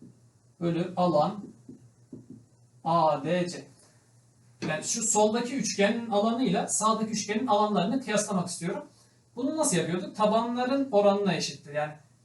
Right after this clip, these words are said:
a, B D bölü D C'ye eşittir. Bu alanların oranı.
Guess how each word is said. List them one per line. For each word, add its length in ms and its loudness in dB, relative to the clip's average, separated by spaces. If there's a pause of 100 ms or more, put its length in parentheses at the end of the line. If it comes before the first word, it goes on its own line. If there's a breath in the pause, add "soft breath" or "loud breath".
(480)
a, 360 -4
B 240 2
D 180 4
bölü 240 0
D 240 2
C'ye 280 0
eşittir. 540 -6 (2250)
Bu 240 -6 (260)
alanların 580 0
oranı. 320 -4